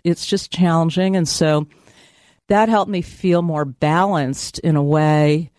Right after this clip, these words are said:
that a kind of, it's not like I was looking to be happier. I was just looking to be balanced. And what's really key for me is looking to be aware. Like, I wanna be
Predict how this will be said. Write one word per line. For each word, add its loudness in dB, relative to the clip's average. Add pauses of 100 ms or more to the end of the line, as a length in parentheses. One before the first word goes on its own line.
(640)
that 2
a 0
kind -2
of, 0 (2000)
it's -4
not 0
like -2
I 2
was -2
looking -2
to -4
be -2
happier. -2 (100)
I 2
was 2
just -2
looking -2
to -6
be -2
balanced. -2
And -2
what's -2
really 2
key -2
for -2
me 2 (540)
is 0
looking -2
to -2
be 0
aware. -2 (500)
Like, -2
I 2
wanna 0
be -4